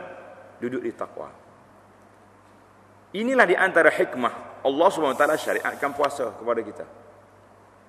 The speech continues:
Dan memang dalam bulan Ramadan, dalam bulan berpuasa, kita rasa, kita rasa kita bertakwa kepada Allah Azza wa Jalla.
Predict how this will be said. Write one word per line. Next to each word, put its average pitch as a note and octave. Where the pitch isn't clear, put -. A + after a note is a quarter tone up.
Dan G3+
memang G#3+
dalam F3
bulan F3
Ramadan, E3
dalam D#3
bulan D3
berpuasa, C3+
kita F#3
rasa, G3
kita F3+
rasa F#3
kita D#3+
bertakwa A#2
kepada F#2
Allah F#2+
Azza F#2+
wa D2+
Jalla. A#1+